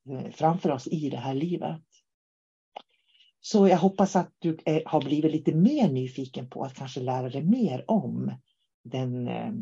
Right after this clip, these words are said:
esoteriska världen som jag representerar. Eh, jag kommer att lägga länkar också till böcker, för jag har skrivit två böcker. En om Akasha-biblioteket och en om tidigare liv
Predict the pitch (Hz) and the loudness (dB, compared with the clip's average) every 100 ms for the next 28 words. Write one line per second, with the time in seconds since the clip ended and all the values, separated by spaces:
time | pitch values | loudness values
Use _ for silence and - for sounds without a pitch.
0 | - - - 131 254 208 - - 120 - | -10 -12 -12 -6 -2 -2 -4 -10 -12 -14
1 | - 123 117 160 147 123 - - - 131 | -16 -10 -4 -2 -2 -6 -8 -10 -10 -4
2 | 143 220 139 135 - - - - 135 131 | 2 4 4 0 -6 -18 -20 -8 -6 -4
3 | 131 - 135 131 262 143 - - - 160 | -6 -6 -4 2 4 4 0 -6 -6 -8
4 | - _ _ - - - - _ _ _ | -12 _ _ -20 -20 -20 -20 _ _ _
5 | - 123 117 117 - 135 190 233 220 202 | -14 -10 -6 -6 -4 4 4 8 8 10
6 | 175 170 180 - 120 135 151 160 190 123 | 8 6 2 0 0 0 -2 0 2 2
7 | 117 - - 120 - 131 120 117 98 - | 0 -6 -4 -4 2 2 2 4 2 2
8 | 131 131 131 190 190 - 196 - - - | -2 -2 4 6 6 6 6 6 -2 -2
9 | 170 135 175 180 165 151 151 147 147 - | 0 2 4 6 6 4 2 0 -4 0
10 | 160 170 180 190 175 - 165 - 165 143 | 2 4 4 4 2 0 0 2 2 0
11 | 135 131 123 117 123 117 180 147 113 127 | -2 -4 -4 2 4 4 4 4 2 0
12 | 143 160 | 0 -2